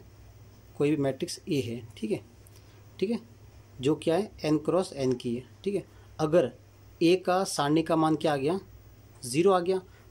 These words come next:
तो वो क्या कहलाएगी, व्युत्क्रमणीय, वो क्या कहलाएगी, व्युत्क्रमणीय। और अगर सारणी का मान not equal to zero आ गया, यानी कि ज़ीरो के बराबर नहीं है, तो वो क्या कहलाएगी,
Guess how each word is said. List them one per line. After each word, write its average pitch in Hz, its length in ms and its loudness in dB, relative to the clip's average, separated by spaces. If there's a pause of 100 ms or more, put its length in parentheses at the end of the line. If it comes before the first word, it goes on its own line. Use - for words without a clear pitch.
तो 143 80 2
वो 143 120 4
क्या 165 140 2
कहलाएगी, 143 440 -2 (840)
व्युत्क्रमणीय, 127 1400 -2 (520)
वो 139 80 0
क्या 160 160 0
कहलाएगी, 156 420 -2 (580)
व्युत्क्रमणीय। 190 600 4 (360)
और 170 160 2 (200)
अगर 175 180 2
सारणी 147 340 0
का 165 160 0
मान 160 300 2 (1200)
not 160 260 2
equal 165 220 0
to 160 60 2
zero 143 180 0
आ 131 100 2
गया, 120 220 -4 (100)
यानी 139 180 2
कि 160 140 0
ज़ीरो 147 220 2
के 175 100 0
बराबर 139 320 2
नहीं 127 260 4
है, 131 120 -6
तो - 160 0
वो 135 100 2
क्या 156 160 0
कहलाएगी, 143 400 -2